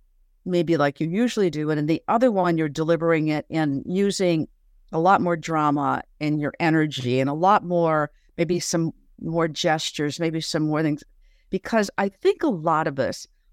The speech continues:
are afraid to let maybe our real personalities show through. I will be willing to bet you that you like the version where you're more dramatic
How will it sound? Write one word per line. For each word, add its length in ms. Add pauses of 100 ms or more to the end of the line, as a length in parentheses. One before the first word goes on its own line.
(120)
are 200
afraid 840 (420)
to 160
let 300
maybe 420
our 160
real 220
personalities 920
show 300
through. 480 (1200)
I 180
will 120
be 240
willing 380
to 140
bet 420
you 360 (420)
that 180
you 160
like 540
the 120
version 580 (100)
where 140
you're 240
more 300
dramatic 720